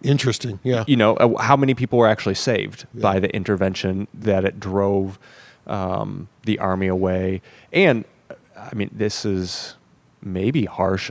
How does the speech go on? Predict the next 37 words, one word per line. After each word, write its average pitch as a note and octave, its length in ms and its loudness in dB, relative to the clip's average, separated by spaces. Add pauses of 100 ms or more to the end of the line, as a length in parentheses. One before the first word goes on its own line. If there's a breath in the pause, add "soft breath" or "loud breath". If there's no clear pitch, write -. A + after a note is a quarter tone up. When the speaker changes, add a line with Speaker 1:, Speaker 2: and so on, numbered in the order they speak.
Speaker 2:
a G#2 80 0
little G2 240 0
bit, G2+ 200 2 (200)
um, F#2 560 0 (840)
but B2+ 140 2
those E3+ 180 6
were F#3 80 4
soldiers, D3+ 420 0
right? G#2+ 240 2
They, D#3 280 6 (280)
they C#3+ 320 4 (140)
opted A#2+ 320 4
into G2+ 760 0 (680 soft breath)
this G#2 440 0 (100)
element. G2+ 340 4
They G#2+ 120 4
were G#2+ 120 6
there G2 460 2 (220)
to A2+ 260 0
battle. F#2 580 0 (280 loud breath)
Um, G2+ 560 -6 (580)
and G#2 140 -4
so B2 100 -2
there's, A2 400 2
there's G2+ 160 -2
a F#2+ 80 0
part - 360 -2
of F#2 280 -2
their F#2+ 400 0 (140)
volition F#2+ 720 -2
in G2+ 160 -4
the F#2 80 -4
process. - 800 -4
Speaker 1:
Yeah, G#3 220 6
Grant, C3+ 340 2
but C#3 100 2
it's C#3 180 -4